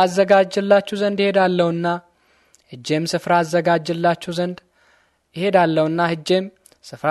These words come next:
ባዘጋጀሁላችሁ እኔም ባለሁበት እናንተ ደግሞ እንድትሆኑ ሁለተኛ እመጣለሁ፣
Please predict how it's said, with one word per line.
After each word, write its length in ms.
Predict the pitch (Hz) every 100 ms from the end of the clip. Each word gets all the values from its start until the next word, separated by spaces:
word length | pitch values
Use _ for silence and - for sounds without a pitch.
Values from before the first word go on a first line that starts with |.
| 165
ባዘጋጀሁላችሁ 1120 | 170 160 170 170 165 156 170 170 170 165 220 214
እኔም 260 | 160 170 170
ባለሁበት 600 | 170 170 165 160 185 190 _
እናንተ 360 | - 139 143 156
ደግሞ 240 | 160 160 165
እንድትሆኑ 460 | 160 160 - 160 160
ሁለተኛ 460 | 160 160 - 160 160 156 160
እመጣለሁ፣ 560 | - 156 156 139 117